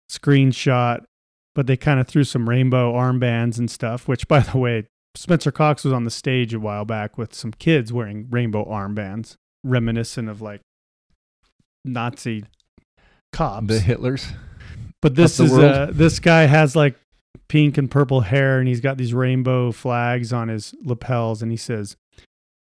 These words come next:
Speaker 1: "You're sheltering straight people under the floorboards, aren't you?" <laughs> Um, you know, and th-, but that's kind of the direction we're going.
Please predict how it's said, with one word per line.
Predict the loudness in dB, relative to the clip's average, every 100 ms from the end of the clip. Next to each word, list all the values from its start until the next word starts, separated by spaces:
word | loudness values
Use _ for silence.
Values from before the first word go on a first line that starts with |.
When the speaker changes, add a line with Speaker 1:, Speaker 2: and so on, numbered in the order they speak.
| _ _ _ _ -6
Speaker 1:
"You're | -4
sheltering | 2 2 2 0 -4 -4
straight | -8 -4 -2 -2
people | -6 -6 -2 -2
under | -2 -4
the |
floorboards, | -6 -2 -2 -2 -6 -10 -8
aren't | -8 -8
you?" | -14 -16 -18 _
<laughs> | -10 -6 -6 -4 -4 -4 _ -16 -12 -12 -10 -8 -8 -8 -18 _ -10 -2
Um, | 0 0 -6 -10 -14 -14 -18 -16 -6
you | -4
know, | -2 0
and | -2
th-, | -2
but | 0 2
that's | 2 0
kind | -2 2 4
of | 4
the | 2
direction | 2 4 2 2 2 2
we're | 2
going. | 4 4 6 2 0 -4